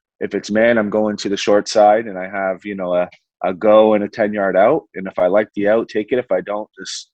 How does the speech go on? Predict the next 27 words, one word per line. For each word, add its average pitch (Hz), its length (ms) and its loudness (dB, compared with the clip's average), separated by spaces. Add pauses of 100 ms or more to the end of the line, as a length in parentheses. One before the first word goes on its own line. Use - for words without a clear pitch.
give 95 180 -2
the 92 280 4
receiver 98 420 0
a 87 40 0
chance 95 360 -6
on 92 80 -4
the 92 100 -6
go, 123 380 4
and, 95 280 -4
and 92 140 -4
that's 92 240 -4
it. 139 220 4 (480)
And 104 120 -6
if 101 120 -2
it's 95 140 -2
zone, 127 500 2
you're 104 120 -8
going 113 180 -4
to 113 80 -2
the - 60 -18
field, 123 280 0
and 92 80 -10
you're 92 80 -10
just 101 180 -8
high-lowing 107 460 0
one 107 180 -8
player. 113 420 -2